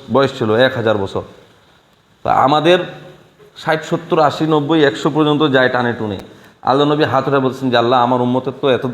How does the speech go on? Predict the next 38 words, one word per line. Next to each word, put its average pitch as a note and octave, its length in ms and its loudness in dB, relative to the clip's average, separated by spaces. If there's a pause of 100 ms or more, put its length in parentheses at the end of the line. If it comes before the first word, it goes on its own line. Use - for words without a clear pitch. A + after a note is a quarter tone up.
এত A#2 180 -6
হায়াতও B2+ 420 0
নাই। C#3 120 0 (840)
ওরা C#3+ 180 2
তো E3+ 120 -2
এক D#3+ 320 4
হাজার E3 280 2
বছর E3 440 2 (240)
হায়াত C#3 340 0
ওদের, A2 200 -2 (560)
ওরা D3 140 2
এক E3+ 180 4
হাজার F3+ 240 2
বছর E3 240 0
নামাজ D#3+ 320 2
পড়বে, G#2+ 260 -2 (380)
এক D#3+ 160 0
হাজার F#3+ 220 2
বছর F#3 280 0
রোজা F3 200 2
রাখবে, C#3 360 0 (300)
এক F3 180 0
হাজার G3 240 2
বছর F#3+ 240 2
জিহাদে E3+ 400 2
শরিক F3 260 0
হতে E3+ 180 0
পারবে, D3+ 360 2
এক E3+ 100 -4
হাজার F#3 200 2
বছর F3 220 0
তসবিহ D#3+ 380 -2
করবে, D#3+ 300 0
তাহলিল E3 400 2
করবে, D#3+ 280 2
তোমার E3+ 300 0
ইবাদত F3 360 2
করবে। C#3+ 380 0